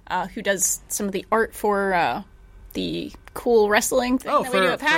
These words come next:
Speaker 2: for, for,
Speaker 1: Yeah.
Speaker 2: uh, League of Heels. True, she
Speaker 1: League
Speaker 2: does.
Speaker 1: of Heels. Uh, it's called This Dungeon Is So Cool,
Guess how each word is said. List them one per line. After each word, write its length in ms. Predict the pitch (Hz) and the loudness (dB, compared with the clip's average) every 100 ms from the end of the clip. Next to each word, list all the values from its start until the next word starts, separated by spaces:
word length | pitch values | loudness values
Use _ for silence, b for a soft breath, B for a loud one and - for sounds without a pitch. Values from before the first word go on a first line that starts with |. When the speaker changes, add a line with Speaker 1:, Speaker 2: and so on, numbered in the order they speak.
| 165 | 0
Speaker 2:
for, 200 | 160 143 | -2 -4
for, 140 | - 160 | -2 -2
Speaker 1:
Yeah. 360 | 156 151 156 156 | 0 0 -2 -2
Speaker 2:
uh, 40 | |
League 160 | 160 170 | 0 0
of 80 | |
Heels. 280 | 180 208 - | 0 -4 -4
True, 220 | - 214 | -6 -6
she 140 | - 294 | -2 2
Speaker 1:
League 160 | 403 | 2
Speaker 2:
does. 100 | 403 | 2
Speaker 1:
of 60 | 269 | 2
Heels. 340 | 294 190 190 - | 2 2 -2 0
Uh, 180 | 262 254 | 4 4
it's 80 | 240 | 2
called 260 | - 254 214 | 0 0 2
This 160 | 277 | -2
Dungeon 380 | - 285 277 262 | 2 2 4 0
Is 100 | 208 | 0
So 220 | - 226 | 2 2
Cool, 440 | 294 - 208 175 | 2 2 2 2